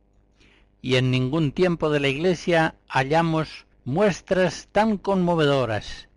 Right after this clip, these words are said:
de un espíritu doxológico entusiasta, enamorado de Dios. Del Papa San Clemente Romano, mártir en el año ciento uno,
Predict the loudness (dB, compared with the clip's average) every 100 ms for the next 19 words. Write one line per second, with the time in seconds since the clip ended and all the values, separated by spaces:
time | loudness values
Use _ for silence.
0 | _ -8 0 2 2 0 -2 -6 -2 -2
1 | 0 -2 -2 -4 -6 -6 -6 -6 -4 -4
2 | -4 -6 -4 -4 -6 -2 -2 -2 -6 -10
3 | -4 0 0 -2 -8 -10 -10 -14 _ _
4 | _ -6 -4 -2 -2 -2 2 4 4 2
5 | -2 -6 -4 -4 -2 -2 -4 -12 -20 _
6 | _ _ _ _ _ _ _ _ _ _
7 | _ _ _ _ _ _ -8 -4 -2 0
8 | 0 2 2 2 -2 -8 -4 -4 -4 -2
9 | -2 -4 -4 -4 -2 -2 0 -2 -4 -14
10 | _ _ _ _ _ 0 2 0 0 -2
11 | 0 -4 -4 -2 -4 -4 -6 -2 -2 -2
12 | 0 2 0 -2